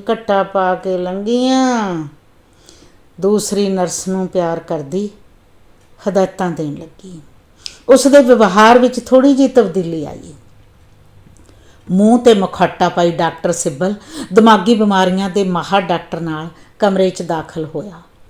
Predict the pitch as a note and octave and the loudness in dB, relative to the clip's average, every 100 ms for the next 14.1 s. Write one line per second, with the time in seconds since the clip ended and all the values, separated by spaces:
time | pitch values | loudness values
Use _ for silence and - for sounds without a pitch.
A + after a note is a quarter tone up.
0 | _ _ _ _ _ - _ _ G#3 G3+ | _ _ _ _ _ -20 _ _ -2 0
1 | F#3 G#3 G3+ F#3 F3+ E3 G3 A#3 - G3+ | 4 4 4 2 -2 -2 -2 -2 -2 -4
2 | E3+ G#3+ G3 F#3 G3 F#3+ D#3+ F3 F3+ G3+ | 2 2 2 0 0 -2 -4 0 4 2
3 | G3 F#3+ D#3 C#3+ F#3+ E3 F3 E3+ E3+ D#3 | 2 -2 -2 -6 -4 -4 -4 -6 -8 -8
4 | D3 G3 G#3 - D#4 A#3 F3 G3+ A#3+ C4+ | -6 -8 -10 -18 -20 -10 2 4 6 4
5 | A#3 - F3+ D#3 D#3 E3 C#3+ - D3 - | 2 -2 -4 -2 -6 -8 -12 -14 -18 -18
6 | _ _ _ _ - - G#3+ G#3 G3+ A3+ | _ _ _ _ -20 -4 2 4 2 0
7 | G#3 F#3+ F3 G#3 B3+ - G3+ G3 B3+ F#3 | 2 4 4 4 2 0 -2 4 4 4
8 | E3+ - F#3 F3+ G3+ A3+ G#3+ D#3 F3 E3 | -4 -4 -4 -2 -2 -2 -2 -2 -4 -4
9 | D#3+ F3 E3 F#3 A3 A3 - - - A3+ | -4 -4 -2 -2 -2 -6 -14 -4 4 6
10 | G3+ F#3+ A3 G3 F#3 A3 A3 G#3+ G#3 F3+ | 6 4 2 2 0 0 -2 -2 -2 0
11 | F3+ F#3+ F3+ E3+ E3 A#3 A#3 - _ _ | 0 0 -2 -2 -2 -4 -4 -18 _ _
12 | _ _ - D3+ A#3 G#3 F#3 G#3 A3+ A3 | _ _ -12 0 4 6 6 4 0 -2
13 | A#3 A#3+ A3+ F#3 F3+ F#3 G#3 G#3+ A#3+ B3 | -2 4 4 6 4 4 2 4 6 4